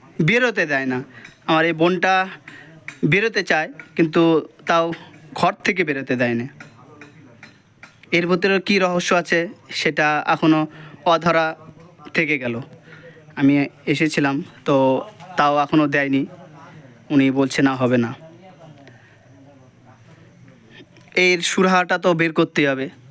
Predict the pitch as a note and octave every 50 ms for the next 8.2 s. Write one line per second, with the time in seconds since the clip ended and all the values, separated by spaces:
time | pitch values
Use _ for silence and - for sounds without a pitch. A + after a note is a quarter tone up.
0 | - - - - D3+ C#3 C3+ C3 C3 C3 B2+ - - - _ - _ _ _ _
1 | _ - _ - - D3 D3+ E3 E3+ E3+ E3 - - - D3 D3 D#3+ E3+ G3 G3
2 | E3+ D#3+ D3 C#3 C3+ D3 D#3 G3 - - - - D3 D3 C#3+ D3 C#3+ - - D3+
3 | D3+ - E3+ D3 C#3 D3 C#3+ C3+ C#3+ C#3+ C#3+ C#3 C#3 C3+ C3 - C#3+ E3+ C4 -
4 | - - _ _ _ - - - - - - - - - - - - - - -
5 | - - - - - _ _ _ _ _ - _ _ _ _ _ - _ - -
6 | - _ - - - - _ _ _ - - - - - _ _ - - C3 C3
7 | C3 B2 - C3 C#3+ D3+ C#3+ D3+ D3+ D3 D#3 D3+ D3 D3 D3 C#3+ - - - D3
8 | C#3 C#3 C#3+